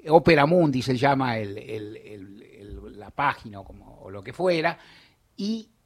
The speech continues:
los comentarios que hace Celso Amorín son para mí notables, te los recomiendo vivamente. ¿Qué es lo que dice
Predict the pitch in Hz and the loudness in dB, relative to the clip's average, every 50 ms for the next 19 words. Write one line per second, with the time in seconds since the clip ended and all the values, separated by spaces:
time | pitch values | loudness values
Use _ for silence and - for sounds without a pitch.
0 | _ _ _ _ - 147 156 165 151 - - - 160 156 156 151 156 139 190 180 | _ _ _ _ -6 -4 -2 -2 -2 -4 -4 -6 -4 -2 -2 -2 2 4 4 4
1 | 151 131 127 113 - 139 143 131 - 143 127 - 151 143 127 120 147 147 147 139 | 4 2 0 -2 -2 -2 -4 -4 -4 -8 -6 -6 -6 -6 -6 -8 -8 -6 -6 -6
2 | 151 160 156 139 - 165 156 131 143 135 131 131 143 147 147 147 151 - - 160 | -6 -6 -6 -4 -4 -4 -2 0 -2 0 0 -2 -4 -4 -4 -4 -6 -2 0 0
3 | 151 147 151 147 - - 139 135 135 131 123 127 127 - 131 131 139 143 143 139 | 0 0 -2 -6 -6 -6 -4 -4 -4 -4 -4 -8 -8 -4 -2 0 0 0 0 0
4 | 135 131 131 135 123 117 104 104 101 - 127 - 226 208 180 170 151 139 135 135 | -2 -2 -2 -2 -2 -2 -4 -6 -8 -8 -4 0 0 2 2 2 0 0 -2 -2
5 | 139 143 131 117 - - 110 - | -2 -4 -4 -6 -6 -8 -8 -10